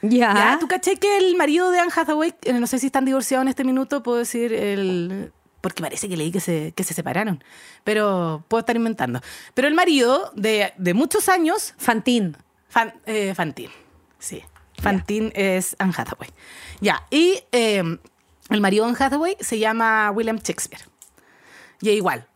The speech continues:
Speaker 2: es igual a William
Speaker 1: Qué heavy.
Speaker 2: Shakespeare. Es idéntico a William Shakespeare, de las fotos que, eh, que te-,
Speaker 1: Sí,
Speaker 2: que
Speaker 1: no, sí,
Speaker 2: tenemos
Speaker 1: igual.
Speaker 2: de Shakespeare. Y la señora de
Speaker 1: Ujú.
Speaker 2: William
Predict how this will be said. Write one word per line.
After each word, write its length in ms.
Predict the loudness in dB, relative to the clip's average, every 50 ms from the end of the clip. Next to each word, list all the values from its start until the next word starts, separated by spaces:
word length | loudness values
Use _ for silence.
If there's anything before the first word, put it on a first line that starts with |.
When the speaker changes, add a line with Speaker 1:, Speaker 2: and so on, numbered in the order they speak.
| _ _ -2
Speaker 2:
es 180 | -2 -2 -2 0 0
igual 520 | 0 0 2 4 4 4 4 4 2 0 0
a 80 | 0 2
William 340 | 2 2 2 4 2 2 2
Speaker 1:
Qué 100 | 2 2
heavy. 40 | 2 2 2
Speaker 2:
Shakespeare. 460 | 2 0 2 2 2 2 2 0 -2 -4 -10 -20 -20 -20 -20 -12 -4 0
Es 220 | 0 0 0 0 -2
idéntico 720 | 0 0 2 2 2 2 2 2 2 2 0 0 0 2 0 0 0 2
a 80 | 0 0
William 480 | 2 2 2 2 2 2 2 0 -2 -6 -16 _ _ _ -4
Shakespeare, 460 | -4 -4 -4 -6 -10 -8 -8 -10 -10 -4
de 160 | 0 0 2
las 140 | 2 2 0
fotos 280 | 0 0 0 0 0 -2
que, 200 | 0 0 2 0 0 -2 -2 -4
eh, 120 | -4 -2
que 80 | -2 -2
te-, 140 | 0 0 2
Speaker 1:
Sí, 200 | 2 2 2 4
Speaker 2:
que 80 | 4 4
Speaker 1:
no, 80 | 4 4
sí, 80 | 4
Speaker 2:
tenemos 220 | 4 6 4 4 4
Speaker 1:
igual. 320 | 4 4 2 2 0 0
Speaker 2:
de 320 | 2 2 4 4 2 0 0
Shakespeare. 400 | -2 -4 -4 -4 -4 -6 -6 -6 -8 -14 -20 -20 -20 -20 -20 -20 -20 _ 0
Y 580 | 2 4 4 4 2 2 -2 -8 _ _ -2 0
la 120 | 0 0
señora 340 | 2 2 2 2 4 4 4
de 80 | 4 4
Speaker 1:
Ujú. 80 | 4 4
Speaker 2:
William 220 | 4 4 4 2